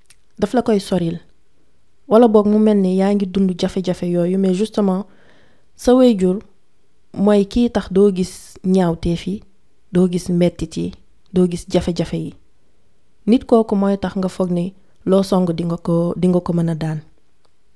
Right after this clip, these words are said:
Sama wayjur bu jigéen, bu muy nekk sama wet, daanu ma woon tiit ci lu bari. Su ma daan woo, stress bi ak ragal bi ma daan,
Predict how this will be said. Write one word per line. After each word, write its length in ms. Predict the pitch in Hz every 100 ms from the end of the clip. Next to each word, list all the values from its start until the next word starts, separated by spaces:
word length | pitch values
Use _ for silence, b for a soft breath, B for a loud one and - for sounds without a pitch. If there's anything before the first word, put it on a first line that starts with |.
| - - - - -
Sama 220 | - 214
wayjur 340 | 226 247 220 220
bu 80 | 190
jigéen, 380 | 170 160 165 202 b b b b b b
bu 80 | 190
muy 120 | 208 226
nekk 220 | 220 214
sama 240 | - 185
wet, 320 | 180 190 - - - - - - - - - - - - - -
daanu 400 | 180 185 233 269
ma 80 | 247
woon 240 | 214 190 175
tiit 240 | - 202 196
ci 100 | 185
lu 100 | 165
bari. 240 | 156 160 151 - - - - - - - -
Su 180 | - -
ma 120 | 220
daan 240 | 220 214 196
woo, 460 | 185 180 185 202 226 - -
stress 440 | - - 202 196
bi 360 | - 180 185 185
ak 180 | - 165 175
ragal 300 | 175 180 170
bi 100 | 170
ma 120 | 170
daan, 320 | 170 165 165